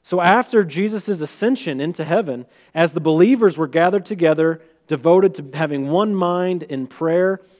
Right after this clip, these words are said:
it appears as though his brothers were converts to him. <laughs> An amazing thing, that perhaps throughout his earthly ministry there were doubts, there were questions,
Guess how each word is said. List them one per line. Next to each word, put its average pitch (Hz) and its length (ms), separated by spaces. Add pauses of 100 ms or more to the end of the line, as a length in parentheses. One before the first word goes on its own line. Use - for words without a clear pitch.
it 151 80
appears 202 380
as 156 140
though 156 220
his 156 180
brothers 160 500
were 156 180
converts 147 840 (300)
to 139 160
him. 147 380
<laughs> - 100 (680)
An 139 80
amazing 160 460
thing, 135 340 (560)
that - 720
perhaps 196 380
throughout 202 340
his 180 320
earthly 185 400
ministry 180 540
there 151 120
were 131 140
doubts, 180 360
there 160 100
were 135 100
questions, 175 580